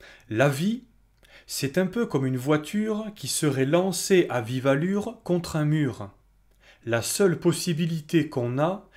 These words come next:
c'est de freiner, en sachant que tôt ou tard, on va finir dedans. En attendant,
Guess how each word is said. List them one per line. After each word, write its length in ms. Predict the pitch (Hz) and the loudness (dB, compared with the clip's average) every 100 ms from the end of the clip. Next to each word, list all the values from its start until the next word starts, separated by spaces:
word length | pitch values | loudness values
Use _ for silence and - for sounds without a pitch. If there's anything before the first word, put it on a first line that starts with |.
| - | -20
c'est 320 | - - 117 | -10 -4 -2
de 140 | 113 143 | -2 -4
freiner, 640 | - - 170 151 135 - _ _ _ _ - _ - | -4 -2 0 0 -2 -6 _ _ _ _ -20 _ -4
en 140 | 160 | -2
sachant 580 | 165 202 - - 202 175 | 0 0 0 0 0 0
que 160 | - 127 | -2 -4
tôt 300 | 120 143 131 | -2 0 0
ou 80 | 123 | 0
tard, 500 | 160 165 170 175 208 - _ - | 0 0 0 -4 -10 -16 _ -10
on 100 | 113 | -8
va 120 | 110 | -6
finir 640 | 107 - 143 143 165 143 104 | -8 -6 -4 0 0 -2 -4
dedans. 500 | 110 113 107 101 _ _ _ _ _ _ _ _ _ _ _ _ - - 127 | -4 -4 -6 -8 _ _ _ _ _ _ _ _ _ _ _ _ -20 -12 -2
En 160 | 131 | 2
attendant, 680 | 185 196 185 175 196 254 | 2 2 2 2 2 0